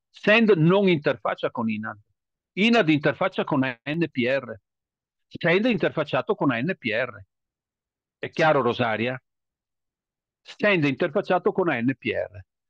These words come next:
A N P R ogni sera tira su i domicili digitali da inad. Ok? Se la pec non va a buon fine, perché non utilizzata o piena?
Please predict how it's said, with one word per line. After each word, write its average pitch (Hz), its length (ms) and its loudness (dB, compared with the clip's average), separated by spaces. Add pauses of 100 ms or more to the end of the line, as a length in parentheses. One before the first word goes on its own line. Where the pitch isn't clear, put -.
(140)
A 147 200 2
N 180 200 2
P - 140 -6
R 214 420 2
ogni 165 220 2
sera 190 380 0
tira 139 260 -2
su - 360 -2
i 117 80 -6
domicili 135 520 0
digitali 151 560 -2
da 151 120 -2
inad. 104 420 -6 (1200)
Ok? 127 440 -2 (1800)
Se - 200 -2
la 143 120 4
pec 208 240 4
non 165 160 4
va 185 120 6
a 180 60 6
buon 156 180 2
fine, 110 380 0
perché 139 340 -4
non 175 140 0
utilizzata 135 600 0
o 147 60 0
piena? 107 340 -6